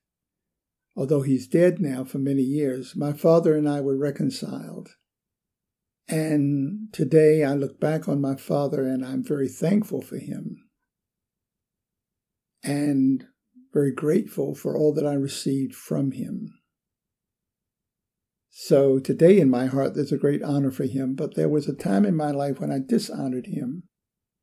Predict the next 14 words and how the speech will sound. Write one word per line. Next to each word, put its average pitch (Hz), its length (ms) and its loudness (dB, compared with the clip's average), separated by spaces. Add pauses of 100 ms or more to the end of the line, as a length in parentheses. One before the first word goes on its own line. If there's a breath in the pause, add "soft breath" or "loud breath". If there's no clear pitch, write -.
(1120)
And 151 320 4
the 143 680 -4 (800)
consequences 180 920 4
of - 140 -10
that 135 380 -8 (1600)
were 143 180 0
very 147 320 4
bitter 135 400 2
and 120 160 -2
very 139 200 4
negative 135 540 2
in 131 140 0
my 131 160 -4
life. 139 600 -6